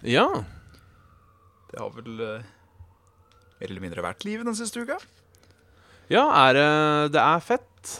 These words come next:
Speaker 2: Det er tøyt. Veldig tøyt.
Speaker 1: Så det, ja, for du er, eh,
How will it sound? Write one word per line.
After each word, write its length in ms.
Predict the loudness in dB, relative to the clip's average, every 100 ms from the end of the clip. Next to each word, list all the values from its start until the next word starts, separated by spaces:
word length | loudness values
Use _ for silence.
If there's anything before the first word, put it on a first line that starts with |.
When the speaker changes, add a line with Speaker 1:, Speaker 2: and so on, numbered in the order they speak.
| -18
Speaker 2:
Det 100 | -12
er 240 | -10 -8 -6
tøyt. 460 | -4 -4 _ -10 -10 -10 -16 -12
Veldig 280 | -8 -8 -6
tøyt. 440 | -6 -6 _ -16 -16 -18 _ _ _ _ _ _ _ _ _ _ _
Speaker 1:
Så 220 | _ -20 -16
det, 120 | -14
ja, 400 | -12 -10 -4 -4
for 140 | 4
du 60 | 10
er, 240 | 10 10
eh, 720 | 6 4 2 0 -2 -8 -18